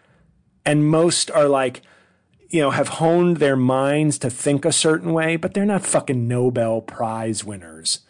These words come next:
So this idea that we've given such extra lofty, you know, we, we get our, we don't read newspapers, uh, we, we watch John Oliver. We don't read books, we watch documentaries. And we,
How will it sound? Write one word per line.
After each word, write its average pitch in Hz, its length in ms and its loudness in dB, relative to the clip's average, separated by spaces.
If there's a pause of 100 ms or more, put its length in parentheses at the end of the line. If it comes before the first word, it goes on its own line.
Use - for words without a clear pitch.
(240)
So - 180 0
this 156 180 -2
idea 170 300 0
that 196 120 -2
we've 139 220 -4
given 131 380 0
such - 440 -4
extra - 440 -4
lofty, 120 920 -4 (520)
you 156 140 0
know, 127 320 -2
we, 151 160 2
we 160 160 0
get 175 200 2
our, 170 140 4
we 156 140 -2
don't 185 220 0
read 160 240 0
newspapers, 135 1040 0
uh, 123 280 0
we, 131 140 -6
we 131 160 -4
watch 131 320 0
John 127 340 -2
Oliver. 117 460 -4
We 110 80 -4
don't 175 240 -2
read 139 260 -4
books, 127 380 -4
we 127 80 -4
watch 120 340 -2
documentaries. 110 840 -4
And 127 100 -8
we, 135 220 -12